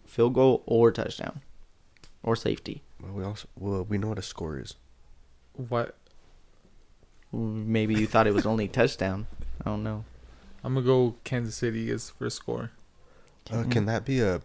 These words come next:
Speaker 2: a pick six or a fumble recovery?
Speaker 1: That's a touchdown still, yeah.
Speaker 2: Does that count?
Speaker 1: Yeah, that still counts. Ooh, I put that under the wrong person.
Speaker 2: Freaking douche.
Speaker 1: I'm gonna say
Speaker 2: Wait, who'd you say, Twin?
Speaker 1: He said Casey. I'm gonna take San Fran on this one.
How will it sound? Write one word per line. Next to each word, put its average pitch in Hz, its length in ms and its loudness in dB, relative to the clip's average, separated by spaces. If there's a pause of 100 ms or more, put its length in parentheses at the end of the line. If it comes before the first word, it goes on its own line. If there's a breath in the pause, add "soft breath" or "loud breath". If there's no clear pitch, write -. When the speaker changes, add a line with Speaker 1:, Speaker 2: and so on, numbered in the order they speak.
(140)
Speaker 2:
a 104 100 -2
pick - 240 8
six - 340 -4
or 90 140 0
a 85 60 -2
fumble 107 240 0
recovery? 151 380 0 (220)
Speaker 1:
That's - 220 -6
a 107 80 -2
touchdown - 460 -4
still, - 180 -8
yeah. 107 80 -6
Speaker 2:
Does 107 140 0
that 107 140 4
count? 143 320 0
Speaker 1:
Yeah, 113 140 -2
that 104 80 -2
still 110 220 -4
counts. 113 320 -8 (460 soft breath)
Ooh, 107 360 4
I 104 40 2
put - 240 -6
that 73 160 -8
under 67 240 -8
the - 80 -14
wrong 55 220 -10
person. - 420 -12 (440)
Speaker 2:
Freaking - 520 -12
douche. 90 480 -6 (180)
Speaker 1:
I'm 160 220 2
gonna 156 240 4
say 110 340 6
Speaker 2:
Wait, 117 120 8
who'd 123 140 6
you 135 60 -2
say, 156 220 2
Twin? 165 240 -6 (340)
Speaker 1:
He - 100 -6
said - 220 -6
Casey. - 580 -6 (1500 soft breath)
I'm 131 80 -6
gonna 117 100 2
take - 240 -4
San 98 240 -2
Fran 95 320 -2
on 95 180 -4
this - 140 -10
one. - 180 -10